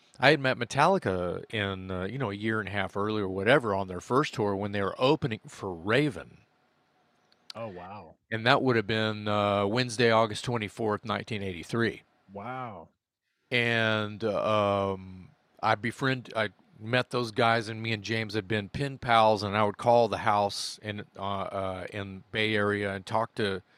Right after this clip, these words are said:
Speaker 1: James all the time on the phone. And we were just chummy, you know?
Speaker 2: Yeah.
Speaker 1: And I'm having lunch with Mom a couple days after that, and it's, and, um,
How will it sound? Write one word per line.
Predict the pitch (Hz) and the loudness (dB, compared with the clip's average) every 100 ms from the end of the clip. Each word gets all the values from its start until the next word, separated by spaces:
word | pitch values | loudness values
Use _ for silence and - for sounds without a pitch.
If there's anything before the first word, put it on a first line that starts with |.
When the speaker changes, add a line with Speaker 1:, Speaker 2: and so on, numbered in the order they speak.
| _ | _
Speaker 1:
James | 127 110 104 | -4 -4 0
all | 95 | -2
the | 98 | 0
time | 123 127 104 | -2 -2 -2
on | 87 | -6
the | |
phone. | - 131 165 - - _ _ _ _ _ _ _ _ | -4 -2 -2 -4 -14 _ _ _ _ _ _ _ _
And | 123 117 113 110 107 | -2 0 0 0 -2
we | 110 127 | -2 -2
were | 117 95 _ _ | -2 -4 _ _
just | - 131 | -10 -8
chummy, | - 139 127 90 82 _ | 0 2 2 0 -10 _
you | 113 | -4
know? | 110 92 - _ _ _ | -2 -4 -8 _ _ _
Speaker 2:
Yeah. | 104 110 95 - _ _ _ | -14 -14 -14 -18 _ _ _
Speaker 1:
And | 123 123 117 113 107 98 - _ _ _ _ _ _ _ _ _ _ _ _ _ _ - | 2 4 4 2 -2 -6 -16 _ _ _ _ _ _ _ _ _ _ _ _ _ _ 0
I'm | 120 | 2
having | 151 135 113 87 _ _ _ _ | 4 2 -2 -10 _ _ _ _
lunch | 120 131 - | 2 2 2
with | 113 | -4
Mom | 104 107 110 104 | 0 2 2 0
a | |
couple | 110 104 95 | -2 -2 -2
days | 104 98 | -6 -4
after | 98 98 92 | -6 -8 -8
that, | 90 90 _ | -8 -10 _
and | - | -20
it's, | 73 _ _ _ _ _ | -20 _ _ _ _ _
and, | 85 76 - 90 | -20 -20 -20 -18
um, | 87 | -18